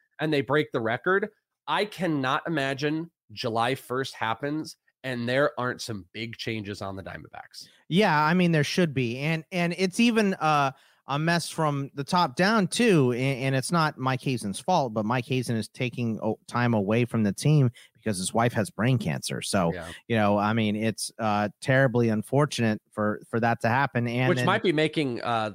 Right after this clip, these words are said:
Speaker 1: some of the moves tougher to, to do right
Speaker 2: Right.
Speaker 1: now.
Speaker 2: Exactly. So, I, I mean, we're having, you know, they, they just brought in somebody new. I can't remember who it was, but, uh, to help,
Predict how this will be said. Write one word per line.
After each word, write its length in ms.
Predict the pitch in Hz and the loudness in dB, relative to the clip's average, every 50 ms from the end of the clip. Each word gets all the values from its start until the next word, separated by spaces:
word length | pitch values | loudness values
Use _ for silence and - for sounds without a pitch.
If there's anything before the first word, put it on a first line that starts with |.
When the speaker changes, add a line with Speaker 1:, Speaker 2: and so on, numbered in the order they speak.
| - _ - | -10 _ -20
Speaker 1:
some 200 | 107 - 156 147 | -6 -4 -2 -2
of 60 | 135 | -2
the 40 | 117 | -2
moves 300 | 113 123 135 135 - - | -2 0 -2 -2 -4 -4
tougher 400 | - - 127 - - 95 - - _ | -2 -2 -2 -2 -4 -8 -12 -12 _
to, 180 | - 110 107 101 | -8 -6 -6 -8
to 160 | - - 107 | -8 -4 2
do 100 | - 139 | 4 6
right 60 | 160 | 6
Speaker 2:
Right. 260 | 240 262 185 135 123 | 6 6 4 0 -2
Speaker 1:
now. 340 | 90 87 - - _ - 139 | -6 -10 -12 -14 _ -4 -4
Speaker 2:
Exactly. 640 | 151 147 127 143 175 190 208 - - 110 90 85 90 | -2 0 2 4 4 4 2 0 -2 -4 -4 -4 -4
So, 300 | - - - 160 151 143 | -2 2 4 4 6 6
I, 440 | 139 135 139 143 139 135 135 135 127 - | 4 4 4 2 2 0 -2 -4 -4 -2
I 100 | 139 143 | -2 0
mean, 360 | 143 143 139 135 131 127 90 95 | 0 0 0 0 -2 -4 -6 -8
we're 420 | 127 131 131 131 143 143 139 131 | -6 -2 0 2 4 4 4 2
having, 380 | 120 135 139 135 135 131 123 - - | 2 2 2 2 0 0 -4 -8 -8
you 160 | 127 131 131 | -6 -4 -2
know, 180 | 120 113 110 - - - - _ _ | -2 -2 -2 -4 -8 -14 -20 _ _
they, 160 | 131 127 123 | -4 -4 -2
they 140 | 110 131 131 | 0 -2 0
just 220 | 120 147 147 - | 0 0 0 0
brought 180 | - 151 147 143 | 2 2 2 4
in 180 | 151 147 147 | 2 2 0
somebody 360 | 135 - 147 139 139 135 135 127 | -2 -2 -2 -2 0 0 0 0
new. 220 | 127 131 131 131 | 0 2 2 2
I 80 | 123 120 | 0 0
can't 180 | - 143 127 | 0 -2 -2
remember 240 | 117 117 113 113 110 | -2 -2 0 0 0
who 180 | 104 120 110 101 | 0 0 0 0
it 60 | 95 | 0
was, 400 | 95 107 107 110 110 107 101 - | 0 0 2 2 2 0 -2 -4
but, 240 | - 107 95 90 - _ _ - | -4 -4 -4 -4 -6 _ _ -10
uh, 120 | 95 98 - - | -10 -10 -10 -8
to 100 | - 104 | -10 -8
help, 420 | - - 120 123 135 127 - - | -4 -2 0 2 0 0 -2 -8